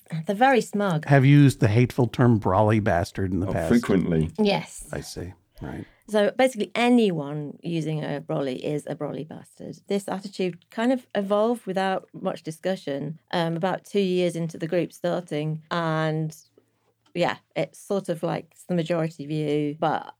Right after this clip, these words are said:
Speaker 1: there's no kind of discussion possible, you know, about, you know, possible nuance, you know, where you might actually use a, an umbrella considerately, you know, and not be a brolly bastard. When I've tried to bring it up,
Speaker 2: Yeah.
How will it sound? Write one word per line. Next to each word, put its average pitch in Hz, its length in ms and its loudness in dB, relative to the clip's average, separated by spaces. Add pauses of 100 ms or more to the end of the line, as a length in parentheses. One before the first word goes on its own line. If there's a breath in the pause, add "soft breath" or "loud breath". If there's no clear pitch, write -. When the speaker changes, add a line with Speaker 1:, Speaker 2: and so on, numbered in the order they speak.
(120)
Speaker 1:
there's 190 280 0
no 214 220 4
kind 185 240 0
of 165 140 -4
discussion 170 840 -4
possible, 202 540 0
you 208 120 0
know, 175 160 0
about, 165 460 -2
you 190 120 -2
know, 165 160 -4 (340)
possible 196 380 -4
nuance, 196 680 0
you 190 140 -2
know, 175 100 0
where 175 400 -2 (100)
you 175 180 -2
might 175 240 -2
actually 160 580 -4 (420 soft breath)
use 196 420 2
a, 170 340 2
an 170 80 -2
umbrella 160 800 0 (140)
considerately, 190 1040 0
you 175 160 -4
know, 156 420 -4
and 151 260 -4
not 175 260 -4
be 185 200 -4
a 185 80 -4
brolly 180 280 -6
bastard. 175 560 -10 (120)
When 214 180 2
I've 208 140 4
tried 190 260 0
to 160 80 -18
bring 170 200 0
it - 120 -6
up, 151 320 -2
Speaker 2:
Yeah. 131 260 6